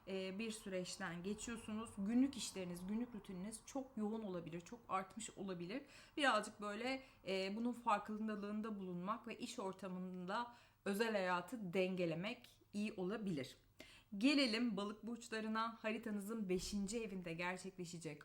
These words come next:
olan dolunay aşkla alakalı size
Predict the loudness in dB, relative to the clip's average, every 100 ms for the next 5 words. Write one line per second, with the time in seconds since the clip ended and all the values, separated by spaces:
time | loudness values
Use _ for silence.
0 | -10 -4 0 2 0 0 -2 0 2 2
1 | 0 -8 -20 0 12 12 12 0 -4 0
2 | 4 6 6 2 -4 -4 -4 -4 -2 -6